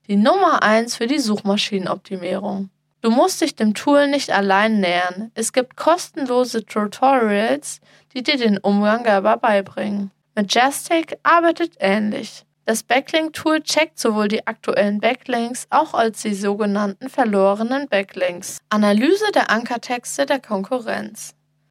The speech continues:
Die Bewertung deiner Website durch Google hängt also nicht nur von dem Link ab, den du auf der Seite einbaust. Außerdem ist auch wichtig, welche andere Seiten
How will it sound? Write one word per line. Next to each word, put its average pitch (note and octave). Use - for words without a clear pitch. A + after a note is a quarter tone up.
Die B3+
Bewertung A#3+
deiner A3+
Website C#4
durch A3
Google A#3+
hängt C#4+
also A3
nicht A#3+
nur A3
von F#3+
dem G3+
Link G3+
ab, D#4+
den G#3+
du D#4+
auf B3
der G#3
Seite G3
einbaust. G#3
Außerdem A#3
ist G3
auch G3+
wichtig, G#3
welche A3+
andere D4
Seiten A3